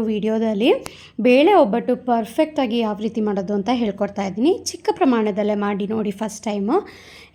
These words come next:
ಇಲ್ಲಿ ಒಬ್ಬಟ್ಟು ಅಂದ ತಕ್ಷಣ ಫಸ್ಟ್ ನಾವು ಪ್ರಿಪೇರ್ ಮಾಡ್ಕೋಬೇಕಾಗಿದ್ದಿದ್ದು ಕಣಕ. ಅಂದ್ರೆ ಒಬ್ಬಟ್ಟಿಗೆ ಮೇಲ್ಗಡೆ ಲೇಯರ್ ಏನ್ ಹಾಕ್ತೀವಲ್ವಾ ಅದು. ಅದಕ್ಕೆ ನಾನು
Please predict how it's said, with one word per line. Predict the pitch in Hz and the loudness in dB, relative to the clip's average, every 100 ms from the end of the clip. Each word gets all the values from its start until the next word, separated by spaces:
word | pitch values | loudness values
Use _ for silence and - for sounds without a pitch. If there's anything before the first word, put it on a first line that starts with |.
| 320 | 4
ಇಲ್ಲಿ | 320 339 302 302 - 262 | 6 6 6 2 0 0
ಒಬ್ಬಟ್ಟು | 196 320 339 415 | 4 4 6 6
ಅಂದ | 339 294 | 4 2
ತಕ್ಷಣ | 254 247 247 262 254 | -2 -2 -2 -2 0
ಫಸ್ಟ್ | 226 226 - - 349 | 0 0 -6 2 2
ನಾವು | 294 269 | 2 -2
ಪ್ರಿಪೇರ್ | 254 240 233 | -2 -2 -2
ಮಾಡ್ಕೋಬೇಕಾಗಿದ್ದಿದ್ದು | 233 - 220 214 214 220 196 214 185 302 285 | -4 -6 -6 -4 -4 -4 -4 -4 -2 -2 0
ಕಣಕ. | 208 202 208 - - - - | -2 -2 -8 -8 -20 -12 -2
ಅಂದ್ರೆ | 226 254 349 359 | 0 2 4 4
ಒಬ್ಬಟ್ಟಿಗೆ | 202 208 233 226 240 226 | 2 0 -4 -2 0 2
ಮೇಲ್ಗಡೆ | 220 247 247 233 220 | 2 2 0 0 0
ಲೇಯರ್ | 214 214 214 208 214 | 0 0 -2 -2 -2
ಏನ್ | 220 214 | -2 -4
ಹಾಕ್ತೀವಲ್ವಾ | 202 - 208 202 226 349 381 233 | -10 -8 -4 -4 0 0 0 -4
ಅದು. | 190 214 - - - - 262 | -4 -6 -12 -18 -18 -4 -2
ಅದಕ್ಕೆ | 269 415 339 226 | 0 0 0 0
ನಾನು | 208 | 0